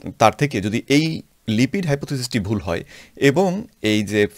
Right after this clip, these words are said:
ফ্যাট খেলেই কোলেস্টেরল বাড়বে এই ধারণাটিও ভুল হয়, তাহলে ফ্যাট খেলেই সেই ফ্যাটের কারণে আমাদের হৃদরোগ হবে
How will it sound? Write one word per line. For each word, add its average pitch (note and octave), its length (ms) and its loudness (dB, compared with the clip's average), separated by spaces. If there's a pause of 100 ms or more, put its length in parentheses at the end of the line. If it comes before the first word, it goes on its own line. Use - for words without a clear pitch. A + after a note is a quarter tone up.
ফ্যাট A#2+ 340 2
খেলেই D3 300 2
কোলেস্টেরল C3+ 460 0
বাড়বে A#2 380 2
এই F3+ 300 2 (100)
ধারণাটিও C#3 500 0
ভুল G#2+ 200 -2
হয়, F#2 220 -4 (360)
তাহলে G#2 400 0
ফ্যাট G#2 420 0
খেলেই D3 400 0
সেই B2 220 -4
ফ্যাটের G#2+ 440 -2
কারণে C#3+ 440 2
আমাদের G#2 460 0
হৃদরোগ B2+ 400 0
হবে G2+ 240 -4